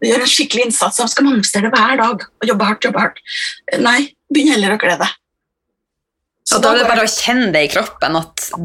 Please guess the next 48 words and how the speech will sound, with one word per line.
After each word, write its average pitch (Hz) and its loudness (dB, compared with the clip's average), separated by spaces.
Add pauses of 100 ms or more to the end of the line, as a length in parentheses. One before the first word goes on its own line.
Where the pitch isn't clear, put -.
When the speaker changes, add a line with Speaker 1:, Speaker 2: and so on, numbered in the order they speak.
Speaker 2:
det 196 2
Speaker 1:
Åh, 202 -4
Speaker 2:
som 190 0 (680)
er 208 2
der 185 2
Speaker 1:
ny- 311 2
Speaker 2:
fremme, 220 0
som 185 -2
jeg 196 -2
har 175 0
manifestert 214 -2
nå, 190 0
det 196 2
skal 415 0
jeg 415 2
bare 440 2 (840)
Speaker 1:
Å, 403 4
nyte 302 2
tanken! 330 2 (300)
Speaker 2:
Ja. 262 2
Speaker 1:
Å, 370 0 (140)
nyte 359 2
tanken! 320 2 (340)
Å, 277 2 (120)
glede 339 2
meg 285 2
sånn, 302 2
og, 240 -2 (480)
og 262 4
se 294 2
for 226 2
meg 240 -4
hvordan 262 0
blir 247 -2
det, 269 2
og 254 -2
hvordan 269 -6
føles 269 0
det, 226 -2
hvordan, 247 -4
å, 302 2 (120)
det 240 2
skal 214 -6
bli 233 -4
så 226 -4
godt, 285 -2 (300)
og, - -6 (420)
å, - 4